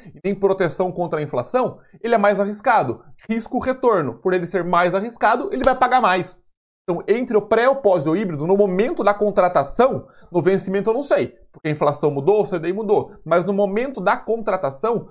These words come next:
o pré-fixado, ele usualmente paga mais porque ele é o mais arriscado.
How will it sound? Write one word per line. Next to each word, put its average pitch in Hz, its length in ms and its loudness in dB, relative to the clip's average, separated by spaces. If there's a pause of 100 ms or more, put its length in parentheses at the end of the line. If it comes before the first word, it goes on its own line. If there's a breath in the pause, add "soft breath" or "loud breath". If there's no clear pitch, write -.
(160 loud breath)
o 156 100 -8
pré-fixado, 220 920 0
ele 170 220 2
usualmente 220 500 0
paga 214 260 2
mais 208 280 0
porque 208 160 -4
ele 214 60 2
é - 20 2
o 202 40 0
mais 202 240 2
arriscado. 196 540 -2